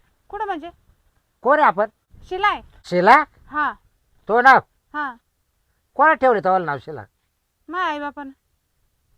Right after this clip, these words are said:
Speaker 2: ए, असं काय नाव ठेवलं शिला? बसा ना दर्शक, इकडे या ना.
Speaker 1: नाही जायचं मला अर्जंट. काय म्हणता बोला.
Speaker 2: तुम्ही मला ओळखले का?
Speaker 1: नाही का?
Speaker 2: मी बाबूराव आहे ना.
Speaker 1: बाबूराव?
Speaker 2: हा.
Speaker 1: बाबूराव? शाळेतला?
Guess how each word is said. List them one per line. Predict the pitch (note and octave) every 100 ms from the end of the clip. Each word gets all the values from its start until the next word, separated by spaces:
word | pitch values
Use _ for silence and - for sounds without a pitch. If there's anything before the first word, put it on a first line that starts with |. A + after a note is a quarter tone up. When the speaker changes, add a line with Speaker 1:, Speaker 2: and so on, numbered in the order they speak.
| _ -
Speaker 2:
ए, | C3 A#2+
असं | C#3 F3+
काय | D4 D4+
नाव | C#4+
ठेवलं | A3 D3
शिला? | B2+ G#2+ E2+ _ _ _ - -
बसा | B3+ E4
ना | D4+
दर्शक, | B3 A#3
इकडे | G#3 A3
या | A3+
ना. | G#3 - -
Speaker 1:
नाही | E4+ F#4+
जायचं | F#4 G4+ G4 F#4+
मला | E4+ D#4+
अर्जंट. | D4+ D4+
काय | D4 F#4+
म्हणता | F4 B3+
बोला. | C#4 C4+ C4
Speaker 2:
तुम्ही |
मला | C#4+ D4
ओळखले | D4 D#4+ D4 C#4+
का? | C#3+ - _ _ _ _ _ _ _ _ _
Speaker 1:
नाही | C#4+ E4+ D#4+
का? | F4 F#4+ G#4 _ _ _ _ _ _ _
Speaker 2:
मी | B2+ C3+
बाबूराव | D#3 F#3+ A#3 B3
आहे | B3+
ना. | G#3 D3+ A#2+ - _ _ _ _ _ _
Speaker 1:
बाबूराव? | A#3+ C4 B3+ F4 - _ _
Speaker 2:
हा. | G#3 A#3 F3+ C#3+ - _ _ _ _ _ _ _ _ _ _ _ _ _ _ B3+
Speaker 1:
बाबूराव? | E4+ G4+ A#4 B4 F4+ _ _ _ _ _ _ _ _ _ _
शाळेतला? | F#4 F#4 G4+ A4